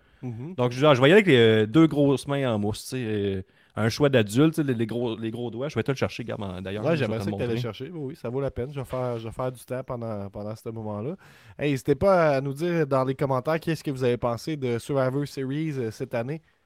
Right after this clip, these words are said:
Speaker 1: Euh, Survivor Series War Games.
Speaker 2: Puis là, tu sais, si vous avez déjà été voir un show de lutte, ça arrive souvent que t'es dans la foule, tu sais, tu veux, tu veux pointer des choses. Puis ça devient épuisant un peu, là. Fait que là, tu sais, je me suis acheté une grosse main de même, euh, Bloodline,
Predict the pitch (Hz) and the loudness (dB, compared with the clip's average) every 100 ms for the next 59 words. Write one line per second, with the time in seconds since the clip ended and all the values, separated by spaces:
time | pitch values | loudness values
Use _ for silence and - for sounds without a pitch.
0 | _ - _ - 98 95 95 117 110 117 | _ -20 _ -12 -8 -8 -6 -4 -2 -4
1 | - 113 113 95 95 165 202 113 92 60 | -6 -6 -6 -6 -2 -2 -4 -8 -14 -14
2 | 64 - _ _ _ _ - 123 151 135 | -20 -20 _ _ _ _ -4 -2 -2 0
3 | 120 123 151 151 147 170 120 135 110 151 | 0 2 2 2 2 2 2 -2 -2 -4
4 | 180 123 113 113 - 135 156 117 104 123 | -4 -4 -4 -4 -4 -2 -2 -4 -8 -10
5 | 113 107 104 98 143 156 135 - 120 120 | -10 -8 -8 -8 -6 -8 -8 -10 -6 -6
6 | - 110 110 104 110 117 98 117 151 175 | -6 -10 -6 -6 -6 -6 -6 -8 -8 -10
7 | - _ _ _ _ _ - 107 127 - | -20 _ _ _ _ _ -10 -4 -2 -2
8 | 107 98 117 98 127 147 127 107 120 127 | -4 -2 -4 -4 -4 -4 -8 -8 -8 -8
9 | 117 107 110 104 135 117 104 107 101 123 | -12 -10 -10 -10 -10 -8 -6 -6 -4 -6
10 | 120 113 117 104 98 101 98 98 113 131 | -4 -4 -2 -2 -2 0 -2 0 -2 -4